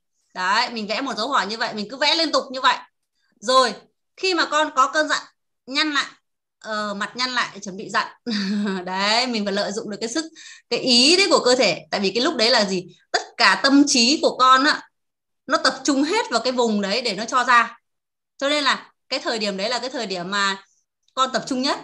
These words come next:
Thì mình ấn huyệt mười chín, ấn một bốn ba,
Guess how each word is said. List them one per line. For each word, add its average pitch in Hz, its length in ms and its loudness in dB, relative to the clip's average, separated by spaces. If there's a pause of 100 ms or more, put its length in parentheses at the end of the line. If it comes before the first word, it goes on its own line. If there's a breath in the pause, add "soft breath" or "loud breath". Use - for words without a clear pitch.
(280)
Thì 214 100 -10
mình 196 260 -4
ấn 226 280 -4
huyệt 247 160 -2
mười 190 200 -2
chín, 214 420 -6 (520)
ấn 196 280 -4
một 220 160 -4
bốn 208 200 -4
ba, 233 380 2